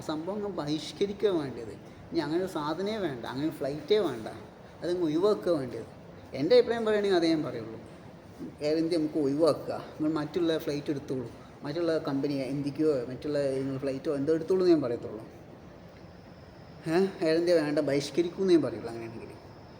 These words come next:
പക്ഷേ അത് ആ കമ്പനിക്ക് അല്ലെങ്കിൽ ആ എയർ ഇന്ത്യക്ക് മുന്നോട്ട് പോകണം, അല്ലെങ്കിൽ എനിക്ക് ഞങ്ങളെ സർവീസ് മുന്നോട്ട് കൊണ്ടുപോകണം, ഇനി ഈ ആളുകൾ വേണം, നമുക്ക് കസ്റ്റമേഴ്സ് വേണം, പാസഞ്ചേഴ്സ് വേണം എന്നുണ്ടെങ്കിൽ അവരത്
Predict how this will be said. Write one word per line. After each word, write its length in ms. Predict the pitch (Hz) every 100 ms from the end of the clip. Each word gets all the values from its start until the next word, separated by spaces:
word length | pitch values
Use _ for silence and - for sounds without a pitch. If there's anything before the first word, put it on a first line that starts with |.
| - -
പക്ഷേ 200 | - 226 226 - - - - - - - 151
അത് 120 | 262 254 - - - - - - - - - - - 226
ആ 60 | 262 247
കമ്പനിക്ക് 540 | 220 226 262 262 262 151
അല്ലെങ്കിൽ 260 | 147 185 208 143
ആ 40 | 208 185
എയർ 100 | 185 220
ഇന്ത്യക്ക് 340 | 233 247 254 233 - - 165
മുന്നോട്ട് 360 | 180 208 220 247 -
പോകണം, 300 | 170 185 143 -
അല്ലെങ്കിൽ 260 | 135 160 160 156
എനിക്ക് 220 | 170 208 185
ഞങ്ങളെ 240 | 170 208 208
സർവീസ് 320 | 190 208 214 190
മുന്നോട്ട് 280 | 185 196 202
കൊണ്ടുപോകണം, 560 | 160 185 220 165 123 117 - - - - 170
ഇനി 140 | 190 240 208 156 180
ഈ 20 | 175 165 160
ആളുകൾ 260 | 180 208 233 175
വേണം, 240 | 175 170 131
നമുക്ക് 220 | 143 151 180
കസ്റ്റമേഴ്സ് 480 | 160 202 220 233 226
വേണം, 240 | 175 139 117 - -
പാസഞ്ചേഴ്സ് 500 | 139 196 202 226 220
വേണം 200 | 190 135 120 - - - - 170
എന്നുണ്ടെങ്കിൽ 500 | 226 226 233 269 269
അവരത് 200 | 247 247